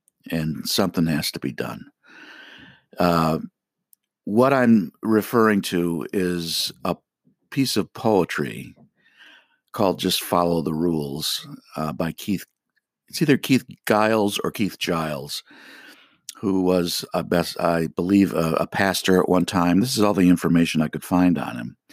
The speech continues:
But it was posted by a friend of mine in, um, in Facebook. Her name is Joyce Bean. Uh, we did a show together years ago. The other piece is by Carl Sagan called Man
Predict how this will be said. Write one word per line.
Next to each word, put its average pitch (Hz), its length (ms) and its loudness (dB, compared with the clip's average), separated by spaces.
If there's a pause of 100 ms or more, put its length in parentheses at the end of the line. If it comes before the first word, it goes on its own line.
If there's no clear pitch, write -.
(600)
But 113 100 4
it 123 80 2
was 123 140 2
posted 175 460 2
by 117 160 4
a 110 40 2
friend 107 300 4
of 92 80 4
mine 85 400 4
in, 85 400 0
um, 76 320 -6 (1000)
in 104 180 6
Facebook. 104 580 2
Her 98 160 0
name 95 200 6
is 80 140 0
Joyce 87 320 0
Bean. 78 540 -2 (120)
Uh, 85 120 -2
we 85 180 -4
did 80 180 -4
a 80 40 -4
show 85 280 0
together 76 360 -4
years 73 320 -2
ago. 73 360 -4 (1200)
The 127 380 6
other 214 280 4
piece - 640 4
is 110 680 4
by 117 140 2
Carl 120 400 0
Sagan 107 840 2
called 107 420 2
Man 107 500 4